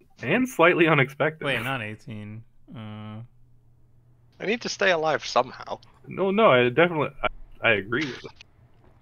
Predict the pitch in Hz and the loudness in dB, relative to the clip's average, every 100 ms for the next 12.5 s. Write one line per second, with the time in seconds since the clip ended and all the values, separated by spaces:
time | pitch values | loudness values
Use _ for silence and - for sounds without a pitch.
0 | _ _ _ _ _ _ _ _ _ _ | _ _ _ _ _ _ _ _ _ _
1 | _ _ _ _ _ _ - - - - | _ _ _ _ _ _ -20 -10 -10 -8
2 | - - - - - - 131 117 110 120 | -12 -14 -14 -16 -14 -8 -8 -6 -2 0
3 | 131 139 120 113 147 170 165 - - _ | 0 -2 -2 -2 0 -4 -6 -14 -20 _
4 | _ _ _ _ - 101 98 98 110 117 | _ _ _ _ -6 -4 -4 -2 -2 0
5 | 117 107 110 104 101 92 - - - - | -4 0 0 0 -2 -10 -8 -6 -6 -6
6 | 101 98 - 104 101 90 90 92 - 90 | -4 -4 -2 0 2 2 0 -2 -4 -4
7 | 214 - _ - _ _ _ _ - - | -6 -10 _ -20 _ _ _ _ -20 -20
8 | - _ - - - 110 107 101 98 90 | -20 _ -20 -20 -6 -2 0 0 -2 -4
9 | 87 85 90 87 107 104 104 98 95 95 | -4 -6 -8 -4 0 2 2 -2 -2 -2
10 | 92 98 110 98 95 90 90 95 - 101 | -4 0 2 6 4 2 -2 -6 2 2
11 | 92 - 107 98 101 95 92 - 156 139 | 2 0 0 2 2 2 0 4 4 4
12 | - 131 110 - - | 2 6 6 4 -2